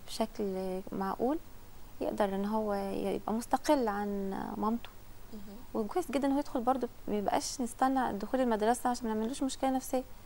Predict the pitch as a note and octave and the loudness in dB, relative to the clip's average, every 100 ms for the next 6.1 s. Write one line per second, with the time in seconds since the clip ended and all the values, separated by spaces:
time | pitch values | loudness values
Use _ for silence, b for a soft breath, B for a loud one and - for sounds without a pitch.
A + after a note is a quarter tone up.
0 | B - B3+ A#3 - C4 A#3 - B3+ - | B 2 4 4 4 4 4 2 0 2
1 | C4 A#3 G#3+ A3+ A#3+ A#3+ B3 A#3+ B3 A#3+ | 2 2 4 2 4 4 6 6 2 -2
2 | A3+ A#3+ B3 A3+ G#3 G#3 A3 B B B | -2 -2 0 0 0 0 -2 B B B
3 | - C4 B3+ - A3+ A3+ C4 A#3+ A#3+ A#3+ | -2 2 2 2 0 2 0 4 4 4
4 | A3+ A3 G#3+ B3 A#3 B3 - - - A#3 | 2 2 2 2 2 0 0 0 0 -4
5 | - A3 A#3 - G#3 G3 - F#3+ F#3+ - | 0 0 0 -4 -8 -6 -6 -8 -6 -8